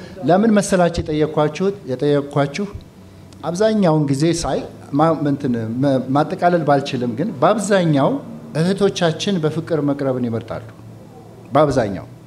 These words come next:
ወንድሞች ደግሞ በአብዛኛው እውነትን ይመርጣሉ። ሳይ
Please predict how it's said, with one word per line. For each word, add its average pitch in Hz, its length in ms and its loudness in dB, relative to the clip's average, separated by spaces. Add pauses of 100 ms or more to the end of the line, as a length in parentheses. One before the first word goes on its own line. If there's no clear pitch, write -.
(1400)
ወንድሞች 175 580 4
ደግሞ 165 340 0
በአብዛኛው 170 640 2 (100)
እውነትን 147 440 0
ይመርጣሉ። 113 500 -4 (1500)
ሳይ 175 300 0